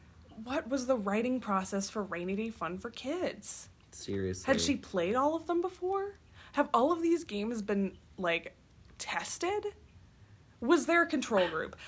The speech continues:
Speaker 1: I have to know if they
Speaker 2: <laughs>
Speaker 1: got kids in a room and made them play
Speaker 2: And
Speaker 1: all of these games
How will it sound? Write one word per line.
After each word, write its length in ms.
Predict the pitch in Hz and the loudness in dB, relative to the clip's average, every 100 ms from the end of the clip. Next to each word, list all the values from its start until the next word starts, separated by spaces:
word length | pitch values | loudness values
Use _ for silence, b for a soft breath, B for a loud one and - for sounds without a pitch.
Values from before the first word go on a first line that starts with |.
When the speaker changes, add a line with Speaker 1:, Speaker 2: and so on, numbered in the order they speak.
| B | B
Speaker 1:
I 120 | 262 | 4
have 180 | 349 415 | 6 4
to 80 | 392 | 4
know 440 | 285 196 175 - - - | 0 0 -2 -6 -8 -6
if 160 | - 208 | -4 2
they 360 | - 226 285 339 587 | 6 8 8 6 4
Speaker 2:
<laughs> 200 | - - | 6 8
Speaker 1:
got 380 | 208 202 190 185 | 8 8 6 6
kids 300 | 233 214 202 - | 8 6 6 4
in 140 | 220 | 6
a 60 | 214 | 4
room 440 | 175 - 170 185 - - | 2 -2 -2 -6 -8 0
and 160 | 220 | 2
made 200 | 220 208 | 4 4
them 120 | 202 226 | 2 2
play 200 | 208 190 | 4 4
Speaker 2:
And 100 | - | 6
Speaker 1:
all 220 | 180 180 | 6 6
of 100 | 180 | 2
these 220 | 175 185 | 0 -2
games 640 | - 160 156 180 185 - | -2 0 0 -2 -6 -8